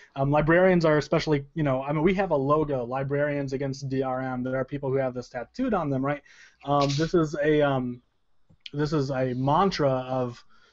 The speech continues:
what librarians largely stand against. Um, and a lot of people aren't, don't realize that there's this, uh,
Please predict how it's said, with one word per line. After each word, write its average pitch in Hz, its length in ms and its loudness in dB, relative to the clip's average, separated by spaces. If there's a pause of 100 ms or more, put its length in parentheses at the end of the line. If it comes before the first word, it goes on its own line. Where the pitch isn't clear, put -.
(320)
what 139 300 0
librarians 135 600 -2
largely 135 540 -4 (260)
stand 127 500 -10 (280)
against. 120 520 -10 (140)
Um, 139 400 -2 (1300)
and 185 100 2
a 196 40 6
lot 208 200 4
of 220 60 -4
people 208 320 2
aren't, 156 280 -2
don't 160 260 0
realize 143 460 -2
that 135 200 -4
there's 170 220 2
this, 156 220 -4
uh, 127 340 -2